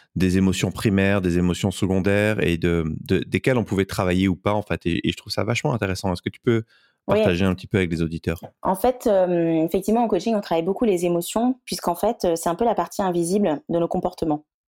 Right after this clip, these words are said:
Speaker 2: Donc, nos comportements, c'est bien, c'est ce qu'on peut travailler, en fait, quand on est en formation, mais ok, ça, ça masque un petit peu, euh, l'essentiel. Donc, les émotions, pourquoi je t'en ai parlé, en fait, en amont, c'est qu'il y a les émotions primaires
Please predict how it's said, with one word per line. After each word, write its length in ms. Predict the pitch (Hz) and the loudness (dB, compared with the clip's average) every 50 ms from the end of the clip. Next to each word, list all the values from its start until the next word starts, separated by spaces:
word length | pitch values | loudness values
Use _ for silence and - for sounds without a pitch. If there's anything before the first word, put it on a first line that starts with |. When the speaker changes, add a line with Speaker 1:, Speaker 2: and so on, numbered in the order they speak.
| _ _ _ _ _ _ - - - | _ _ _ _ _ _ -16 -8 -6
Speaker 2:
Donc, 240 | 175 170 180 175 - | -2 -2 -2 -2 0
nos 100 | 190 185 | -2 0
comportements, 540 | - 190 190 214 214 - 202 190 196 220 214 | 0 0 -2 -2 -2 0 0 0 0 0 0
c'est 140 | - - | -2 -2
bien, 200 | 165 170 190 214 | -2 0 0 0
c'est 100 | 214 - | -2 -4
ce 60 | - - | -8 -4
qu'on 120 | - 156 | -4 -4
peut 100 | - 160 | -4 -4
travailler, 440 | - - 160 151 151 160 180 185 175 | -2 -2 0 0 0 0 0 0 0
en 60 | 151 | -2
fait, 140 | 151 - 165 | -2 -4 -6
quand 240 | - 156 147 - 151 | -4 -4 -4 -2 0
on 40 | |
est 40 | 147 | 0
en 80 | 143 143 | 0 0
formation, 500 | - 147 143 143 160 - - 233 240 226 | -2 -2 -2 -2 -2 0 0 0 0 2
mais 220 | 185 156 147 - - - - - - - - - - - - _ - - - _ _ - | 2 0 0 -2 -4 -10 -20 -20 -20 -20 -20 -20 -20 -20 -20 _ -20 -20 -20 _ _ -2
ok, 200 | 190 196 - 240 247 | -2 0 2 2 0
ça, 180 | 240 - 165 160 | 2 2 0 0
ça 280 | - - - 185 156 | 0 -2 -2 0 2
masque 260 | 156 175 196 - - | 2 2 0 0 -2
un 100 | 190 170 | -2 -2
petit 160 | 165 - - - | -2 -2 -4 -4
peu, 240 | - 202 214 220 | 0 2 2 4
euh, 540 | 202 190 175 160 156 156 151 147 147 143 143 143 - - - 165 160 - - - - | 4 4 4 4 4 4 2 2 2 0 0 -2 -4 -4 -6 -6 -8 -10 -12 -6 -2
l'essentiel. 640 | - 185 196 - 202 190 - - 160 143 127 127 _ _ _ _ _ _ _ _ _ _ _ _ - | 0 0 2 0 -2 -4 -2 -2 -2 -2 -2 -4 _ _ _ _ _ _ _ _ _ _ _ _ -4
Donc, 180 | 180 185 180 - | -2 -2 0 2
les 160 | 196 196 214 | 2 2 4
émotions, 420 | 240 226 214 208 214 - 262 269 | 4 4 2 2 0 2 0 0
pourquoi 300 | 262 - 208 - - 220 | 0 -2 -4 -2 0 0
je 180 | 220 214 - 190 | 0 0 -2 -2
t'en 140 | 180 - 170 | -2 0 0
ai 80 | 170 165 | 0 0
parlé, 220 | 180 175 180 196 | 0 0 0 0
en 60 | 180 | 0
fait, 180 | 180 - 185 - | -2 -4 -4 -2
en 60 | 165 | -2
amont, 240 | 156 156 185 226 240 | 0 2 2 0 0
c'est 120 | - - | 0 -2
qu'il 140 | - - 160 | -2 0 0
y 20 | |
a 40 | 156 | 0
les 40 | 156 | 2
émotions 280 | 170 196 202 - - 208 | 2 0 0 0 -2 -4
primaires 480 | 208 - 214 208 202 208 202 165 139 | -2 0 2 2 2 2 2 -2 -4